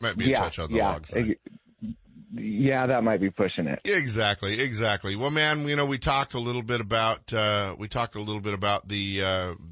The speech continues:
Speaker 1: the, the guys in the top ten, uh, that are, that are, you know, right behind you in the point standings, uh, going into this one.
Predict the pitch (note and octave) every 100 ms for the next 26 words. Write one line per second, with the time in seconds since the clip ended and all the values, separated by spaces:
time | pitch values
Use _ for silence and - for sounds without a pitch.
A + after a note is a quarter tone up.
0 | E2+ F2 F#2 G#2+ F#2+ - A#2 B2+ G#2 C3+
1 | F3 C#3 G2+ F#2+ G2+ G2 F#2+ - G#2+ G#2
2 | - A2+ A2+ F2 C#2 _ _ _ - F#2
3 | F#2 F2+ F2 F#2 F#2 F2+ - G2 F#2 F2
4 | - F#2+ F2+ F2 - F#2+ D3 D3 C#3 C#3+
5 | A2+ F#2+ F#2+ _ _ - B2 G#2+ A#2 A#2+
6 | - A#2+ G#2 G2+ G#2 - _ _ _ F#2
7 | F#2 F2+ F2+ A2 G#2 G#2 G#2 F2+ F2 -
8 | F#2 F2+